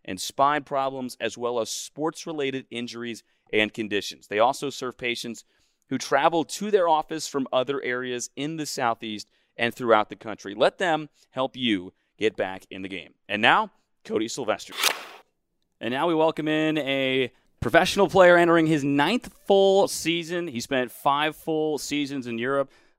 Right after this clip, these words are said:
Last season, he led the Wheeling Nailers with twenty-five goals. That was best.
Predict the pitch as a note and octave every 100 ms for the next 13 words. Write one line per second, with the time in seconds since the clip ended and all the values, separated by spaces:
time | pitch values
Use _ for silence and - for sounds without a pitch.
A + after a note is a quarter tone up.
0 | - A#2 C#3 F3 - F3 F3+ D#3+ E3 D#3+
1 | D3+ A#2 C3+ C3 C3 - A2+ B2 F3+ F#3+
2 | D3+ D3+ C#3+ A#2+ A#2+ B2+ C3 A2 G#2+ -
3 | C3 A#2+ A#2+ G#2 A2+ G#2+ A2 G#2+ A2+ A2
4 | -